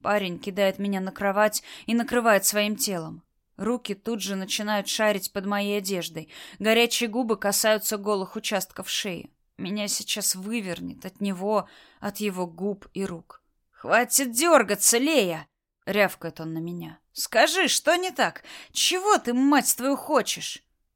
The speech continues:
«Отпусти, я уйду». Я приподнимаюсь, но он придавливает меня рукой, больно сжимая на моем горле рубашку. Резко дергает на себя. «Юджин, осторожней!»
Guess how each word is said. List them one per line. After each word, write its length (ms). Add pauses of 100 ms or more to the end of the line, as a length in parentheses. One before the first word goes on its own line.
«Отпусти, 580
я 220
уйду». 440 (540)
Я 240
приподнимаюсь, 960 (220)
но 160
он 120
придавливает 680
меня 300
рукой, 440
больно 480
сжимая 540
на 120
моем 360
горле 300
рубашку. 680 (240)
Резко 420
дергает 520
на 100
себя. 400 (400)
«Юджин, 500
осторожней!» 960